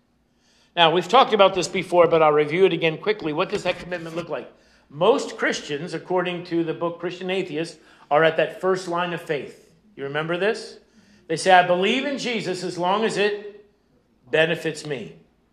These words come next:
That second line of faith says, "I believe in Jesus as long as it doesn't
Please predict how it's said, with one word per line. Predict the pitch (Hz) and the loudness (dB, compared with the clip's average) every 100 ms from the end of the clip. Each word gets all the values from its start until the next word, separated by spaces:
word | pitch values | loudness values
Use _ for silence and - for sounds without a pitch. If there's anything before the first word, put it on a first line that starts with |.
| _ _ _ _ _ _ _ | _ _ _ _ _ _ _
That | 165 160 | -4 -4
second | - - 254 285 285 202 | -6 -2 -2 -2 -4 -2
line | 175 165 | 0 0
of | 151 | -4
faith | - 147 143 - - - _ _ _ _ _ _ _ | -4 -4 -4 -6 -14 -20 _ _ _ _ _ _ _
says, | - - 170 165 165 - | -10 0 2 2 0 0
"I | 175 | 2
believe | 175 202 277 226 | 2 -2 -2 -4
in | 196 | -6
Jesus | 247 226 196 175 | -6 -6 -6 -6
as | 175 | -6
long | 202 226 226 | -4 -4 -4
as | 202 | -8
it | 180 | -6
doesn't | 208 196 190 185 | -6 -6 -8 -10